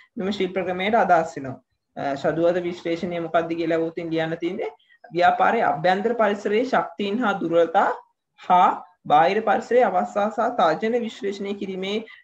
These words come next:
අ, ශිල්ප ක්‍රමය අදහස් වෙන්නේ මේකෙන්. අ, මේකෙදි අපිට, අ, ගත්තොතින් මේකෙදි, අ, ගන්න පුළුවන්, අ,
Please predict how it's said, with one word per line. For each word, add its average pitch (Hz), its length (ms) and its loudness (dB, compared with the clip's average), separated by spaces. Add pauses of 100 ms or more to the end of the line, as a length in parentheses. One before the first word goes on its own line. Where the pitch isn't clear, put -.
අ, 180 140 0
ශිල්ප 185 280 -8
ක්‍රමය 180 540 -4
අදහස් 170 400 2
වෙන්නේ 175 180 -8
මේකෙන්. 165 460 -6 (1300)
අ, 151 320 0
මේකෙදි 202 400 -2
අපිට, 196 260 -2
අ, 208 160 0 (560)
ගත්තොතින් 170 680 -4
මේකෙදි, 170 600 -8
අ, 151 140 -4 (3000)
ගන්න 165 300 -2
පුළුවන්, 170 540 -2 (100)
අ, 107 300 -12